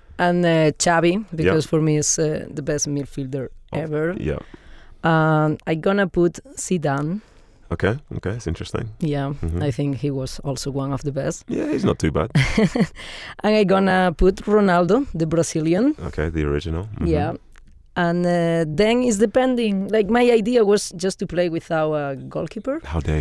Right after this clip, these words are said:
Speaker 2: you bring that to my table? No, you
Speaker 1: Yeah.
Speaker 2: need a
Speaker 1: If it's
Speaker 2: goalkeeper.
Speaker 1: not a goalkeeper, I will say Maldini, because
Speaker 2: Okay.
Speaker 1: he was, like, the best defender ever.
Speaker 2: Okay, but you can't say Maldini, so he's
Speaker 1: Yeah,
Speaker 2: the
Speaker 1: so
Speaker 2: goalkeeper.
Speaker 1: I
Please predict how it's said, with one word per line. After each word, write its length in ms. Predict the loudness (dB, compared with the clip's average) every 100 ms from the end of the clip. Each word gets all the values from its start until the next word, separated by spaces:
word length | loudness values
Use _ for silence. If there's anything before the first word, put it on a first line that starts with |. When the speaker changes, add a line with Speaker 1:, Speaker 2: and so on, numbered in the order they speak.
| -2
Speaker 2:
you 60 | -4
bring 140 | -4 -4
that 120 | -8
to 60 | -8 -8
my 60 |
table? 280 | -8 -10 -10 -10
No, 180 | -10 -8
you 100 | 0 2
Speaker 1:
Yeah. 120 | 2
Speaker 2:
need 100 | 0
a 20 |
Speaker 1:
If 320 | -2 0 2
it's 120 | 2 4
Speaker 2:
goalkeeper. 40 |
Speaker 1:
not 180 | 4 4
a 40 | 4
goalkeeper, 440 | 2 2 2 4
I 100 | 4 4
will 100 | 0 2
say 100 | 0
Maldini, 560 | 0 -2 -2 -2 -4 -8 -10
because 260 | -4 -4
Speaker 2:
Okay. 100 | -2
Speaker 1:
he 20 | -2
was, 300 | -2 -4 -6
like, 100 | -6 -6 -6 -4
the 40 | -2
best 200 | -2 -2
defender 600 | -4 -6 -4 0 -2 -4 -10 -20 -6 -4
ever. 280 | -2 -4 -6 -6 -4
Speaker 2:
Okay, 180 | -2 -4 0
but 80 | 0
you 40 | 2
can't 140 | 2 2
say 120 | 0
Maldini, 400 | 0 0 -2 -4
so 140 | -2 2
he's 80 | 4
Speaker 1:
Yeah, 240 | 4 2
Speaker 2:
the 80 | 0
Speaker 1:
so 220 | 2 4 6
Speaker 2:
goalkeeper. 160 | 6
Speaker 1:
I 40 | 6